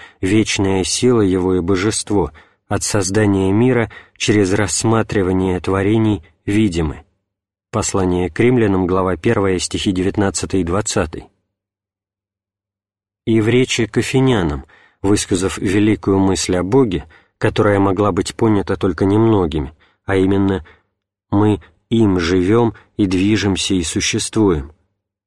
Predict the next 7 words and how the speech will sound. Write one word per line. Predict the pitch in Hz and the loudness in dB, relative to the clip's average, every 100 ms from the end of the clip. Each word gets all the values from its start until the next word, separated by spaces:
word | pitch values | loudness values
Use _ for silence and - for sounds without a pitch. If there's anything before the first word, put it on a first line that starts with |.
| _ _ _ - | _ _ _ -8
апостол | 104 123 127 - 98 | -6 -2 -2 0 -2
в | - 98 | -2 -2
дополнение | 104 104 107 104 107 101 98 | -2 0 2 4 4 2 0
говорит: | 90 101 113 95 78 - _ _ _ _ _ _ | 2 2 2 0 -4 -12 _ _ _ _ _ _
"Как | - 107 117 | -4 -2 0
и | 110 | 2
некоторые | 107 120 - 120 - 113 110 | 4 2 0 -4 0 2 2